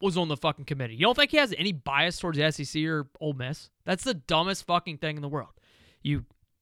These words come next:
top two teams in each Power Five or Power Four get in automatically because they played the games.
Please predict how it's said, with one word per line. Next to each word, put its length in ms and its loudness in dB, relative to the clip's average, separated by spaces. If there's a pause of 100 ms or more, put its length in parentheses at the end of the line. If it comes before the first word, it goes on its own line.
top 200 10
two 120 0
teams 260 0
in 60 -4
each 160 2
Power 220 6
Five 220 2 (100)
or 140 4
Power 260 6
Four 240 2
get 240 4
in 240 -4 (100)
automatically 800 6 (420)
because 360 2
they 140 6
played 460 -2
the 80 2
games. 560 -2